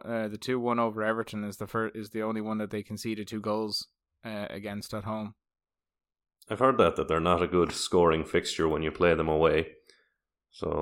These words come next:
Speaker 2: uh, mm, interesting. You're, you're, you're, you're putting doubts in my mind.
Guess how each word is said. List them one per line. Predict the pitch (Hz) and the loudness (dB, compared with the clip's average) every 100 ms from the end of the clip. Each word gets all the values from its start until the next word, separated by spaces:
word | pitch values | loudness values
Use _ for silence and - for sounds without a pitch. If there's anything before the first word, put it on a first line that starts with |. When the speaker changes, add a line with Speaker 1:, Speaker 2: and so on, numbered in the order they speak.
| 78 | 2
Speaker 2:
uh, | 78 78 76 - | 4 2 0 -2
mm, | 90 82 - | -2 -2 -2
interesting. | 92 - 90 - 82 80 | -4 0 0 2 0 2
You're, | 82 - | 0 0
you're, | 82 82 82 | 0 0 0
you're, | 82 82 | -2 -2
you're | 80 | -4
putting | - 107 92 | -2 0 4
doubts | 98 98 - | 6 6 4
in | 87 | 0
my | 82 78 | 2 0
mind. | 76 76 76 76 | 0 0 0 -2